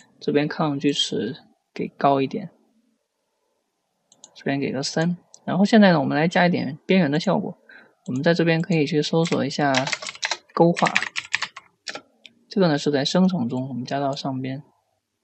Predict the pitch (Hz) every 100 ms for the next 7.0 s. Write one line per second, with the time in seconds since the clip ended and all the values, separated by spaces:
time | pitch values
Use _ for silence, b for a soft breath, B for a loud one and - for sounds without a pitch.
0 | _ _ _ _ 139 156 190 160 220 214
1 | 175 175 190 202 127 135 - 160 165 147
2 | 131 - - 127 139 - _ 156 139 143
3 | - 160 151 - 151 170 _ _ _ _
4 | _ _ - 127 170 190 208 190 135 143
5 | 170 - 151 143 123 123 120 135 147 143
6 | 185 202 214 175 143 135 127 - - 156